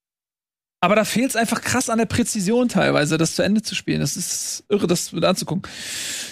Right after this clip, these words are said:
Ja, ähm, also der H S V, genau, du hast es gesagt, gewinnt das Spiel, letzte Minute, äh, kommen sie zurück, war natürlich die große Freude,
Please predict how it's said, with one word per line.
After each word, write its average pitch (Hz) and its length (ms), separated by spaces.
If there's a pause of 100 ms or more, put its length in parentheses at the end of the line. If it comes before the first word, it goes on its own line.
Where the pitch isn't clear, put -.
(120)
Ja, 233 340
ähm, 240 640 (880)
also 196 240
der 190 100
H 208 100
S - 80
V, 247 180
genau, 233 180
du 202 100
hast 202 100
es 170 100
gesagt, 240 280
gewinnt 208 240
das 185 100
Spiel, 254 200
letzte 214 320
Minute, 240 500
äh, 175 100
kommen 214 200
sie 190 100
zurück, 214 340
war 190 100
natürlich 190 220
die 175 60
große 185 260
Freude, 233 460